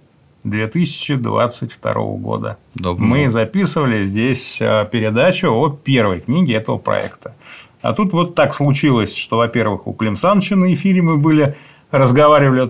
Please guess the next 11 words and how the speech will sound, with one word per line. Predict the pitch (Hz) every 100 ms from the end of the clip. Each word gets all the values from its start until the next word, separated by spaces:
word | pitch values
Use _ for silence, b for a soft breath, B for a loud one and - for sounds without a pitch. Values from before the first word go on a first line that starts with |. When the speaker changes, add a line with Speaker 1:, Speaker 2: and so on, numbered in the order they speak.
| -
Speaker 1:
вот | 127 117
про | 123 117
это | 117
чудное | 98 123 117 110
существо. | - - 117 - 120 113 110 b b b -
И | 220
книга | 240 214 190
вторая | 190 170 165
у | 156
нас | 147 135 143
вышла, | 180 190 214 196